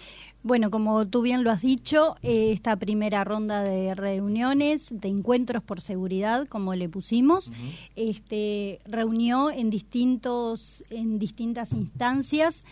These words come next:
Speaker 1: a partidos políticos, empresarios, organizaciones de la sociedad civil, otras agencias y, y organismos del Estado. Los reunió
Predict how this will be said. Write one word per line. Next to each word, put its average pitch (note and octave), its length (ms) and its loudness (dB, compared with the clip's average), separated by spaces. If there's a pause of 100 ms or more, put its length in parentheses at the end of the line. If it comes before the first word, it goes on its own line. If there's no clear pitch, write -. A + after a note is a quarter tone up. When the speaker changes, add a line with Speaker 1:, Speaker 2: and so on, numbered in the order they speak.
(240)
Speaker 1:
a G#3+ 200 0
partidos A3+ 400 -4
políticos, B3 880 -6
empresarios, A3+ 920 -4
organizaciones G#3 800 -2
de G#3 80 2
la G3+ 120 0
sociedad G#3 360 -4
civil, A3 760 0
otras A3 440 -6
agencias G#3+ 580 -6
y, G3 380 -4
y G3+ 340 -4
organismos F#3+ 560 0
del G3 160 0
Estado. A3+ 600 2 (840)
Los A#3 240 2
reunió A#3+ 560 -2